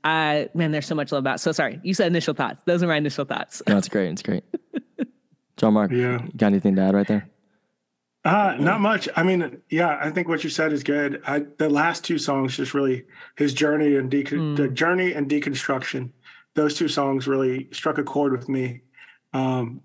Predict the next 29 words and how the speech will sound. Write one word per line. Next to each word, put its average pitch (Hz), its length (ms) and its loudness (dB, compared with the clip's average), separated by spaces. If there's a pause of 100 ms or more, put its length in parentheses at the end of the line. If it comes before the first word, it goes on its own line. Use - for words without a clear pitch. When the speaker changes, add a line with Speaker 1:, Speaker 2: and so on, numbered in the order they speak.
Speaker 3:
but 160 200 0
I 143 100 -4
think 185 160 0
the 160 100 2
album 151 200 0
is 131 120 0
good. 139 360 -2
He's 143 220 -4
talented. 135 540 -2 (500)
Um, 127 480 -4 (540)
yeah, 131 300 -2 (200)
he's 135 180 -6
a, 139 60 -4
he's 135 180 -2
a 139 60 -2
good 135 160 -2
artist. 135 360 -4 (460)
Uh, 139 380 0
I - 60 -10
think 214 200 0
I've 160 140 0
followed 156 320 0
him. 147 460 -2 (680)
The 151 120 2
album 180 360 2
with 160 180 0
the 143 100 -2
song 147 340 0
Facts, - 680 -6